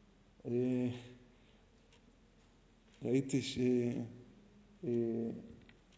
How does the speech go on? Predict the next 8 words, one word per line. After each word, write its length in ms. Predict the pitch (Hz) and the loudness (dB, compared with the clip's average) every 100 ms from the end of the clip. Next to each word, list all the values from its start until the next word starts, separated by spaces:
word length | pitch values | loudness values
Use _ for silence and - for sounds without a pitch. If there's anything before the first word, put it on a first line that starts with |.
| - - - - - - - - - - - - - - 117 - | -20 -20 -20 -20 -20 -20 -20 -20 -20 -20 -20 -14 -12 -6 -6 -6
אשתו 340 | 120 - 160 156 | -6 -2 4 4
של 140 | 135 | 4
רב 80 | 123 | 2
שמעון 280 | - 156 143 | 4 4 4
שולם 280 | 143 151 139 | 4 4 6
מעמשינוב 460 | 147 151 135 127 | 4 2 2 2
הייתה, 420 | 123 120 143 139 143 143 - - - - - | 2 4 4 6 4 0 -6 -16 -20 -20 -12
אה, 60 | 120 | -4